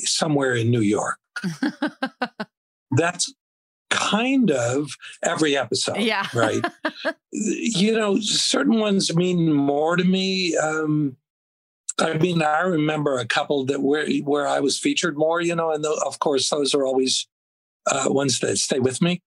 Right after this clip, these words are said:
Speaker 2: We both just recently rewatched Russian Brides, which was one where you were heavily featured 'cause you
Speaker 1: Oh,
Speaker 2: went
Speaker 1: yeah,
Speaker 2: undercover
Speaker 1: sure.
Speaker 2: and you sort of gave a lot of dramatic backstory about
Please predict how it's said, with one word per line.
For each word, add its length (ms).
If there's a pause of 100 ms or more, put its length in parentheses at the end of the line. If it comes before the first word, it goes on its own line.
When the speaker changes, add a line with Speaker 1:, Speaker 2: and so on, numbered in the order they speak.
(100)
Speaker 2:
We 140
both 320
just 280
recently 420
rewatched 680
Russian 380
Brides, 580
which 200
was 180
one 380
where 160
you 180
were 160
heavily 360
featured 440
'cause 180
you 80
Speaker 1:
Oh, 40
Speaker 2:
went 160
Speaker 1:
yeah, 140
Speaker 2:
undercover 420
Speaker 1:
sure. 360
Speaker 2:
and 120
you 100
sort 300
of 180
gave 220
a 40
lot 260
of 440
dramatic 520
backstory 720
about 480